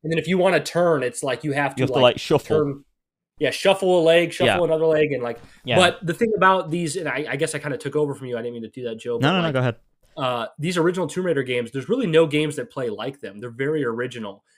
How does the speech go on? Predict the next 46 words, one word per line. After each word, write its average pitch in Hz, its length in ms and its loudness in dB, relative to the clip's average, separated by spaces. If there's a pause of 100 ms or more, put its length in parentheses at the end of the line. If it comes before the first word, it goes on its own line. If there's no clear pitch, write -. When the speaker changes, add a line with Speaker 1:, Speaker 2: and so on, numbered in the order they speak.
Speaker 2:
Yeah. - 160 -10
Speaker 1:
Um, 110 340 -6 (240)
I 143 80 -8
mean, 143 140 -2
you'll 160 160 0
have 160 340 -2
guns 165 380 2
and 135 80 -10
you'll 127 100 -6
shoot 180 240 -4
enemies, 143 460 -2
but, 131 180 -6
like, 117 320 -8 (540)
you'll 175 120 2
be 185 200 2
in, 170 80 0
like, 143 240 0
a, 127 180 0
a 123 60 -4
cavern 160 680 0
or 135 240 -4
a 110 40 2
Speaker 2:
Mm. 104 80 2
Speaker 1:
tomb, 147 540 0 (420)
and 127 420 -2
there'll 143 140 2
be, 147 380 -2
like, 127 260 -6 (400)
areas 165 380 2
where 143 100 0
it's 143 120 -4
like, 127 120 -4
"Okay, 147 260 -2
you 143 200 -6
need 147 140 -4
to 127 80 -6
jump 151 320 -6
up 180 160 -6
on 165 160 -4
this 151 180 -6
ledge, 117 460 -2 (480)
uh, 127 260 -6
shimmy 190 420 -4
across 170 380 -4
the 151 120 -4
ledge 127 580 -4